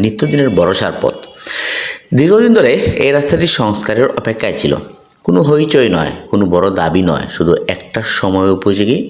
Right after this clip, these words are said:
সমাধানের প্রত্যাশা। আজ সেই প্রত্যাশার বাস্তব রূপ আমরা দেখতে পাচ্ছি। হলিমপুর থেকে করিমপুর পর্যন্ত এই বহুল ব্যবহৃত রাস্তাটির সংস্কার কাজ শুরু হয়েছে। এই কাজ মানে শুধু ভাঙা অংশ ঠিক করা নয়, এটি আগামীর জন্য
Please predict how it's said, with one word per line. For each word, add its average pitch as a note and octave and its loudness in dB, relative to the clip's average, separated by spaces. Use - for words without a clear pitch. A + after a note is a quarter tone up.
সমাধানের G#2 -2
প্রত্যাশা। - -4
আজ F#2+ -4
সেই C3 2
প্রত্যাশার G#2 -4
বাস্তব D#2+ -4
রূপ F2 2
আমরা D#2+ -2
দেখতে - -6
পাচ্ছি। - -6
হলিমপুর C3+ 2
থেকে B2 0
করিমপুর G2 0
পর্যন্ত A#2+ 0
এই G#2 0
বহুল B2+ 2
ব্যবহৃত A#2 2
রাস্তাটির F#2+ 0
সংস্কার F2 -4
কাজ E2 -4
শুরু D2+ 0
হয়েছে। A1+ 0
এই E3 -2
কাজ F#3 0
মানে F#3 4
শুধু E3 2
ভাঙা A2+ 2
অংশ C3 -2
ঠিক G2+ -4
করা E2 2
নয়, G1+ -6
এটি - -4
আগামীর G2 0
জন্য G2+ 2